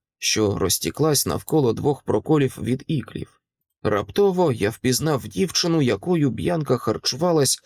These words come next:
до самої її смерті. «Рейчел?» прошепотів я. «Рейчел, це ти?» Щойно я вимовив ім'я, вона повернулась до мене.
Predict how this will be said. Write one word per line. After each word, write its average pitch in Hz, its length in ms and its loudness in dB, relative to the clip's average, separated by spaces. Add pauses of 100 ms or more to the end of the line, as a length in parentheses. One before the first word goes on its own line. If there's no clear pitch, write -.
(140)
до - 180 -4
самої 117 600 0
її - 280 -6
смерті. - 720 -6 (440)
«Рейчел?» 127 680 0 (500)
прошепотів - 880 -6
я. - 260 -12 (460)
«Рейчел, 139 640 2
це 123 340 0 (200)
ти?» 180 340 2 (480)
Щойно 165 480 2
я 123 160 2
вимовив 131 560 2
ім'я, 127 420 0
вона 135 320 0
повернулась 165 720 2
до 151 140 2
мене. - 400 -6